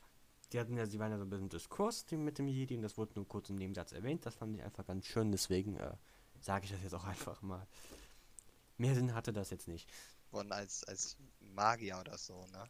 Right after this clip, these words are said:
Speaker 1: Ja, ja, das war auch irgendwie so,
Speaker 2: Richtig.
Speaker 1: nicht Magier, aber als irgendwie so etwas Vergessenes, eine Legende.
Speaker 2: Ja, ja. Generell gelten
Speaker 1: Was,
Speaker 2: ja,
Speaker 1: was,
Speaker 2: äh,
Speaker 1: was
Speaker 2: Jedi oft als Legende, was man, was man ja gerne vergisst, weil man in den Prequels so
Speaker 1: Ja,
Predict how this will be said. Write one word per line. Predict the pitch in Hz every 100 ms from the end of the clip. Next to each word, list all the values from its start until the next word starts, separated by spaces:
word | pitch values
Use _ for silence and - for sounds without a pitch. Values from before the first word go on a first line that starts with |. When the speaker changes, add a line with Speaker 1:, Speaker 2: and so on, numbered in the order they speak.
| -
Speaker 1:
Ja, | 151
ja, | 151 147
das | 135
war | 127
auch | 127
irgendwie | 127 123
so, | 117 113
Speaker 2:
Richtig. | 110
Speaker 1:
nicht | 123 123
Magier, | 113 113 127
aber | 117
als | 110 110
irgendwie | 110 113
so | 101 107 104 - - - - -
etwas | - 113 107
Vergessenes, | - 113 107 98 110 -
eine | 104
Legende. | 98 95 98 101 90 87 - - - - - - - - - -
Speaker 2:
Ja, | 104 98
ja. | 92 - - - -
Generell | 117 117 113 110 101
gelten | - 101 104
Speaker 1:
Was, | 160 -
Speaker 2:
ja, | 170
Speaker 1:
was, | 165
Speaker 2:
äh, | -
Speaker 1:
was | 180 -
Speaker 2:
Jedi | 104 101
oft | - - -
als | 104 -
Legende, | 101 101 104 98
was | 98 -
man, | 98 98 -
was | 104 -
man | 101
ja | 98
gerne | 95 104 101
vergisst, | - 98 - - -
weil | 101
man | 95 95
in | 95 98
den | 95
Prequels | - - 101 - 101 98 -
so |
Speaker 1:
Ja, | -